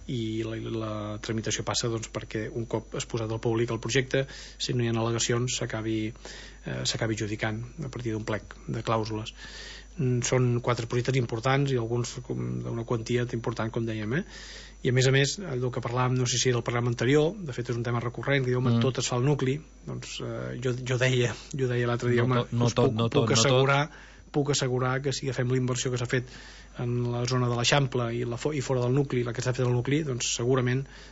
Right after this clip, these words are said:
Speaker 1: és bastant superior al que s'ha fet fora. El que passa és que la sensació és que tot acaba passant en aquest espai tan reduït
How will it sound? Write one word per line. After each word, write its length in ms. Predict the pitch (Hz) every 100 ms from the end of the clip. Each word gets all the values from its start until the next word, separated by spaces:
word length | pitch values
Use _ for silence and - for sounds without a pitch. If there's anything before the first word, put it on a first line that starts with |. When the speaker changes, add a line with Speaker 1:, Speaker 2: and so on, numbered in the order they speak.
| -
Speaker 1:
és 160 | 117 117
bastant 400 | 117 123 123 120
superior 460 | - 127 120 123
al 60 | 127
que 80 | 135
s'ha 100 | 120
fet 160 | 113 -
fora. 300 | 120 113 123 -
El 60 |
que 80 | 135
passa 220 | 123 113
és 80 | 117
que 120 | -
la 200 | 117 117
sensació 380 | 113 113 117 120
és 80 | 120
que 100 | -
tot 220 | 123 117 - - -
acaba 300 | 123 120 113
passant 400 | 120 - 110 113 - - -
en 120 | - 117
aquest 160 | 117
espai 220 | 120 120 113
tan 140 | 110
reduït 380 | 117 110 113